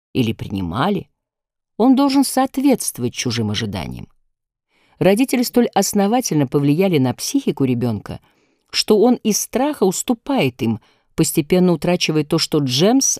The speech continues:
называет реальным «я». Его собственная воля, собственные желания, собственные чувства, собственные приязни и неприязни, собственные печали парализованы. Поэтому он постепенно теряет способность оценивать свои собственные качества.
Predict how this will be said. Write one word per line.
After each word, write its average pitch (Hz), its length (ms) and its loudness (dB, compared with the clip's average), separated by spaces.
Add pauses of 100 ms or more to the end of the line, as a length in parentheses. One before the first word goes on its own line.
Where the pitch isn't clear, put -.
называет 202 680 0
реальным 147 480 2
«я». 104 280 -4 (1300)
Его 147 220 2
собственная 147 540 0
воля, 165 240 2
собственные 143 520 0
желания, 139 560 0 (240)
собственные 151 640 0
чувства, 160 540 -2 (180)
собственные 196 600 0
приязни 175 640 0
и 156 160 0
неприязни, 160 880 0 (180)
собственные 175 640 0
печали 139 640 -2 (440)
парализованы. 147 840 0 (960)
Поэтому 156 300 2
он 147 80 -2
постепенно 151 520 0
теряет 143 320 0
способность 139 640 -2
оценивать 151 520 -2
свои 131 280 -2
собственные 120 600 -4
качества. - 600 -8